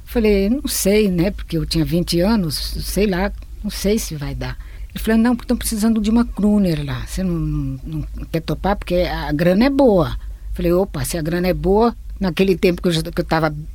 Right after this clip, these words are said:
bem, bem pobre ainda, aí eu aceitei, fui fazer um teste. E marcou um teste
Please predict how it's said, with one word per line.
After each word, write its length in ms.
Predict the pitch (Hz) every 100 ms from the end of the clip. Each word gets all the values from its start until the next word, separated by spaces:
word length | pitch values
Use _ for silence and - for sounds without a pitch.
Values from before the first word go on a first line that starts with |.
| -
bem, 240 | 156 202 185
bem 240 | 151 185 185
pobre 400 | - 175 160 156
ainda, 420 | 170 220 151 - - - -
aí 240 | 156 -
eu 80 | 175
aceitei, 500 | 160 - 208 196 -
fui 120 | 208
fazer 240 | 190 208 214
um 100 | 226
teste. 580 | 196 185 - - - - - - - - - - - -
E 80 | 160
marcou 340 | 165 151 175
um 60 | 160
teste 720 | - 160 170 208 208 - 226